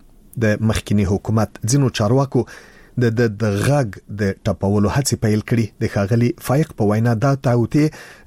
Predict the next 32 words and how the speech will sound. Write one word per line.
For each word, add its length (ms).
له 140
هغه 240
مهاله 320
د 100
ده 140
پر 160
ضد 200
پیل 220
شوې 220
چې 60
د 20
په 260
فساد 540
د 100
تورنو 480
پخوانیو 400
چارواکو 440
د 100
حسابي، 520
د 140
بانکي 340
حسابونو 500
د 100
بندېدو 420
غوښتنه 400
وکړه. 220
له 100
بلې 180
خوا 120
د 240
پخواني 320
حکومت 420